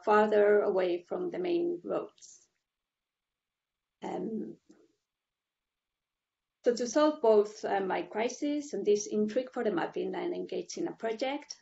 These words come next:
which I titled Silent Landscapes, um, to question our presence in tranquil landscapes, and in the process, reenchant my life.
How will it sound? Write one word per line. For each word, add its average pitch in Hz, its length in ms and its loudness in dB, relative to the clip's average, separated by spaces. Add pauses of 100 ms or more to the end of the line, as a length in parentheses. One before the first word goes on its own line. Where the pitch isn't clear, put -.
which 208 240 -2
I 185 100 -2
titled 190 640 -6
Silent 190 360 -4
Landscapes, 233 720 -6 (100)
um, 185 340 -4
to - 100 -20
question 247 760 -2
our 190 120 0
presence 196 440 -4
in 180 140 -2
tranquil 175 380 -4
landscapes, 226 680 -4 (440)
and 247 140 0
in 233 80 0
the 208 80 2
process, - 480 -2
reenchant 180 480 0
my 170 140 0
life. - 320 -6